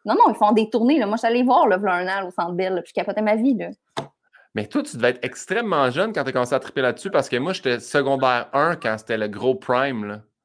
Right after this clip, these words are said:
Speaker 1: Ouais, ben, j'ai, ils ont comment <laughs> Là, en ce moment, je fais vraiment de la docu-,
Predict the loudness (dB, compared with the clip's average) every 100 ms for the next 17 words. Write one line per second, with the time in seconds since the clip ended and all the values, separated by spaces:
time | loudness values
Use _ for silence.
0 | 2 2 2 4 4 6 4 4 -2 -2
1 | 4 4 4 -2 -4 0 4 4 2 -4
2 | -16 -20 _ -4 -4 -4 _ -20 -4 2
3 | 4 4 4 2 2 0 -2 -2 0 0
4 | 0 0 2 2 4 0 0 -2